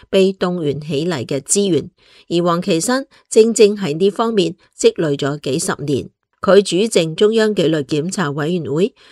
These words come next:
掌握咗整個中共官場幾乎所有人嘅把柄。佢建立咗龐大嘅金融人脈網絡，喺建設銀行、喺投資公司、喺整個金融系統深耕幾十年。佢喺美國商界有廣泛嘅聯繫，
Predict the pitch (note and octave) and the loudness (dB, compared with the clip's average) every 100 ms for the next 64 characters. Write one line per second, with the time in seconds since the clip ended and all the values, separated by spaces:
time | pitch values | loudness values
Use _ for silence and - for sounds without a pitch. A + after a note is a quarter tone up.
0 | _ - G#3+ A#3+ D4 C4 F#3+ G3+ D#3 F3 | _ -2 0 0 -2 2 2 2 -2 -4
1 | E3 C#3 G3 G3 E3+ D#3 F#3 G3 G3+ D3+ | -6 -2 -2 -2 -6 -4 -4 -2 -4 -6
2 | C3+ F#3+ F#3+ E3 - E3 D3+ F#3+ D#3 D3 | -2 -2 -2 -6 -6 -4 -2 -2 -2 -4
3 | C3+ D3 D3 C#3 D3 E3+ C3+ - _ _ | -6 -8 -8 -8 -4 -4 -4 -10 _ _
4 | _ - G3 G3 G#3 G3 F3 E3+ F#3+ - | _ 0 0 4 2 2 -2 -4 -4 -8
5 | C#3+ C#3 D#3 C#3 D#3 C#3 G3 G3+ F3+ D3 | -10 -6 -6 -4 -4 -4 -4 -2 -2 -4
6 | D#3 D#3+ D3+ E3 D3 E3+ F3+ - _ _ | -6 -6 -6 -4 -6 -2 -2 -4 _ _
7 | _ - B3+ C4+ A#3+ G#3+ A#3+ F3 C#3+ D#3 | _ -4 -4 0 0 2 0 -2 -6 -6
8 | E3 D3 _ - G3+ A#3 G3+ C#3+ G3+ G3 | -6 -8 _ -4 -4 -2 -6 -4 -2 0
9 | G#3+ A3+ B3 B3 _ - - G#3+ A3 G3+ | 0 0 -2 -2 _ -20 -2 0 4 2
10 | A3 D#3+ G#3 G3+ E3 D3+ C#3+ C3+ D#3+ D#3 | 2 -2 -2 -2 -4 -6 -8 -6 -8 -6
11 | - G3+ G3 G3 G3 G3 C#3 E3 F#3 D3+ | -4 -2 0 -2 -2 -4 -4 -4 -6 -4
12 | D#3 - _ _ _ _ - - B3 C#4 | -4 -4 _ _ _ _ -4 0 2 2
13 | A#3+ F3+ G3 F#3+ B3 B3+ G#3+ E3 D#3+ D3 | 2 4 0 0 -2 0 -2 -2 -2 -4
14 | D#3+ D#3+ G#3 F3 D3+ D#3+ D#3+ D3 D3+ E3 | -6 -6 -2 -4 -2 -2 -2 -4 -4 -6
15 | D3 | -6